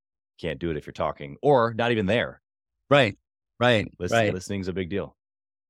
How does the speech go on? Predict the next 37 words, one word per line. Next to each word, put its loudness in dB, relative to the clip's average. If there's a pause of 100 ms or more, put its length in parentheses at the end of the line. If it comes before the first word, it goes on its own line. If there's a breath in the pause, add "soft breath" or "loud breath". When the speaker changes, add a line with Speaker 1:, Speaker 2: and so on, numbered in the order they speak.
(760)
Speaker 2:
Yeah, 6
and 6
I 6
mean, 4
we're 8
all 6
busy, 2
right? 2
You -2
know, 2
there's 0
a 2
million 6
things 4
on 4
our, -2
on -6
our -6
to-do -6
list -2
and, -4
and 0
meetings 4
that 0
we 2
have 2
to -4
go -2
to -4
and -10
customer -4
visits -2
and 2
everything -2
else, 2
but 0
you -14